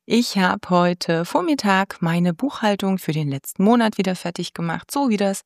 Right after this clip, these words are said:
eben einmal im Monat ist und wie es leider ja doch noch bei ein oder anderen Tätigkeiten ist, die ich halt nicht so ganz komplett auch abgeben kann. Ich weiß nicht, wie dir das so geht, aber für mich ist Buchhaltung immer noch das langweiligste, nervigste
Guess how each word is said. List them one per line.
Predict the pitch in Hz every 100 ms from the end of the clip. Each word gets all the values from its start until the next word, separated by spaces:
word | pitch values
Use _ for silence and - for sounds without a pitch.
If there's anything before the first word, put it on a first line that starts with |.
| _ _ _ _ -
eben | 233 220
einmal | - 190 190 170
im | 160
Monat | 165 165 156 -
ist | 220 240 -
und | 170
wie | 175
es | -
leider | 160 214 226 180 214 - _ _ _ _
ja | 175 156 156
doch | 185
noch | 175 156
bei | 160 170 _ -
ein | 208 269
oder | 269 247
anderen | 208 220 214 214
Tätigkeiten | 208 214 226 - - 196 -
ist, | - 185 - 175
die | - 175
ich | -
halt | - -
nicht | 160 -
so | -
ganz | - - -
komplett | - 175 - -
auch | 208 -
abgeben | - - 160 160 151
kann. | - - - _ _
Ich | -
weiß | 233
nicht, | 220 -
wie | 165
dir | 156 233 294
das | 269 -
so | 240
geht, | 226 226 226 -
aber | 190 185 180 180 180
für | 175
mich | 196 220
ist | 196
Buchhaltung | 185 175 170 170 170 -
immer | 175 170
noch | 151
das | - - -
langweiligste, | 151 175 240 214 196 190 185 - 190 185 -
nervigste | 156 143 151 233 - 202 - - 190 190